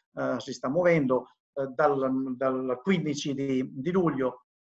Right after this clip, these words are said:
eh, tutto potrà essere operativo. Noi siamo al mese di ottobre, per cui ci sono tutti i tempi. Ma lo facciamo perché vogliamo far vedere che il nostro settore è vivo, che il settore della macchina utensile c'è, che il settore italiano esiste ancora, perché c'è stata,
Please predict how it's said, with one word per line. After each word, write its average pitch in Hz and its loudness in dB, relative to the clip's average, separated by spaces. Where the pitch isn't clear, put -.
eh, 139 -16
tutto 185 -2
potrà 139 0
essere 131 0
operativo. 135 -2
Noi 147 -4
siamo 127 -4
al 123 -4
mese 147 -2
di 175 -4
ottobre, 120 -4
per 123 -6
cui 135 -8
ci 120 -8
sono 131 -2
tutti 170 -6
i 135 -8
tempi. 113 -6
Ma 139 2
lo 196 6
facciamo 208 4
perché 196 2
vogliamo 160 2
far 139 -2
vedere 180 0
che - -12
il 143 -2
nostro 151 -4
settore 127 0
è - -8
vivo, 117 -4
che - -10
il 127 -10
settore 160 0
della 139 2
macchina 147 -4
utensile 139 -8
c'è, 160 0
che - -16
il - -6
settore 165 0
italiano 156 0
esiste 185 0
ancora, 143 4
perché 156 0
c'è 170 -4
stata, 185 -2